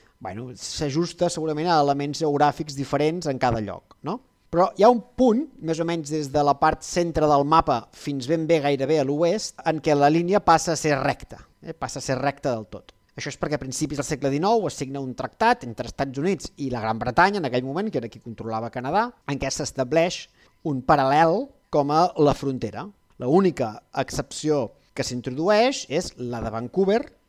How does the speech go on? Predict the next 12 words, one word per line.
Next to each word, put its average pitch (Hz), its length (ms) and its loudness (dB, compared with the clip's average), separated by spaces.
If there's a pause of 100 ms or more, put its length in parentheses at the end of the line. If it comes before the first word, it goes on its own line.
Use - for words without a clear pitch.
(180)
que 131 80 -8
si - 160 -8
mirem 127 280 0
Vancouver, 156 500 0 (260)
doncs 120 300 -8
és 123 60 -12
una 131 120 -6
part 123 200 -4
de 123 80 -6
Canadà 139 360 -2
que 139 220 2 (180)
queda 160 300 4